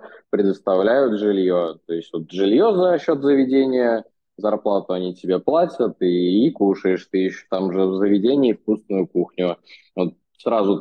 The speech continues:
трех девчонок я знаю таких. А в основном здесь, э, двигаются фрилансеры, предприниматели, вот, то есть те, кто на удаленной работе как-то работает,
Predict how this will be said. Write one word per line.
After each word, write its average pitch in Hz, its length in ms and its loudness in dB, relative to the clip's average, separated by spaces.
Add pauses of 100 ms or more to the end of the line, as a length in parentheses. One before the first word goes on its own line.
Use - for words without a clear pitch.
(120)
трех 104 300 0
девчонок 92 560 -2
я 87 180 2
знаю 87 420 0
таких. 87 520 -2 (600)
А 98 240 0
в 110 60 0
основном 151 800 0
здесь, 123 680 -2
э, 127 200 2
двигаются 139 720 0
фрилансеры, 180 800 0
предприниматели, 135 920 -2
вот, 120 240 2
то 107 80 -4
есть - 180 -6
те, 110 140 -2
кто 95 380 -2
на 98 260 0
удаленной 95 640 0
работе 156 500 0
как-то 123 340 -4
работает, 113 420 0